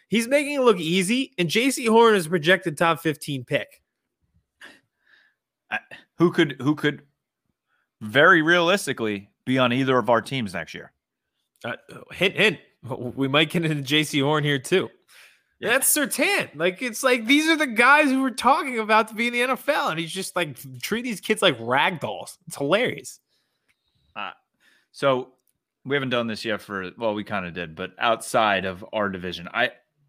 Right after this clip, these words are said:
Speaker 2: I really don't think he's gonna be there for ten,
Speaker 1: He is not.
Speaker 2: eleven,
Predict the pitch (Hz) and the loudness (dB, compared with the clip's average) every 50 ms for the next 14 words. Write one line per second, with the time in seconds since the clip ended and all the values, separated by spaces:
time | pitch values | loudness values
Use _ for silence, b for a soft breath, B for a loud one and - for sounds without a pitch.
0 | _ _ - 113 110 101 110 117 117 110 107 101 98 95 98 87 87 98 101 95 | _ _ -4 -2 -2 2 4 4 4 4 4 4 2 0 0 -4 -4 -4 -4 -4
1 | 90 - 101 90 90 98 92 87 82 90 90 87 90 87 87 85 - _ _ _ | -2 -4 -6 -6 -4 -6 -6 -6 -4 -4 -4 -2 0 -2 -2 -2 -6 _ _ _
2 | _ _ _ - 101 90 - - 98 92 87 85 82 - _ _ _ _ _ _ | _ _ _ -6 -6 -4 -2 0 0 0 0 -2 -6 -14 _ _ _ _ _ _
3 | _ _ _ - - - _ _ _ _ - - 117 123 113 104 104 101 92 92 | _ _ _ -6 -6 -6 _ _ _ _ -16 -12 -6 -2 -2 2 2 2 2 2
4 | 98 87 85 85 | 0 -6 -8 -10